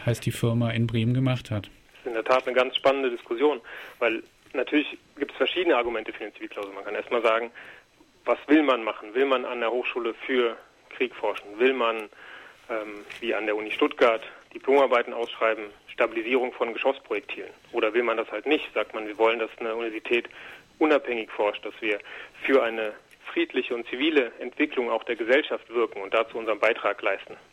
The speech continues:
Speaker 2: Aber es gibt natürlich auch, ähm, Argumente oder Fakten, die von ganz anderer Seite dafür sprechen, eben nicht genau aus dieser Sache, dass man sagt, Militärforschung an einer öffentlichen, an einer, Entschuldigung, öffentlichen Hochschule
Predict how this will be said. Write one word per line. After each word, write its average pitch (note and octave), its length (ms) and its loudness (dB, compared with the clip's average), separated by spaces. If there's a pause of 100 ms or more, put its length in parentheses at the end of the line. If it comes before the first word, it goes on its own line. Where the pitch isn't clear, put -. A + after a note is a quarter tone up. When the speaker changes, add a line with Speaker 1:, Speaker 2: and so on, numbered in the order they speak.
(540)
Speaker 2:
Aber B2 160 4
es - 60 -10
gibt - 160 0
natürlich C3 320 0
auch, A#2+ 200 2 (920)
ähm, A#2 340 2 (320)
Argumente B2 600 2
oder G#2+ 320 0 (520)
Fakten, C3 500 -2
die A#2 320 -6
von A#2+ 140 -4
ganz A2+ 160 2
anderer D#3+ 240 4
Seite A#2 200 -2
dafür - 160 -12
sprechen, - 360 -16
eben A2 140 -14
nicht A2+ 140 -14
genau B2 280 2
aus C3 140 -2
dieser A#2 160 -6
Sache, C#3+ 220 0
dass A2+ 140 -8
man A#2 120 -4
sagt, G#2 220 0 (380)
Militärforschung D3 720 2
an D#3 140 -2
einer C#3+ 180 -2
öffentlichen, B2+ 600 -8
an C3 160 -2
einer, B2+ 320 -2 (360)
Entschuldigung, A#2 420 -4
öffentlichen D3+ 460 2
Hochschule C3 540 -2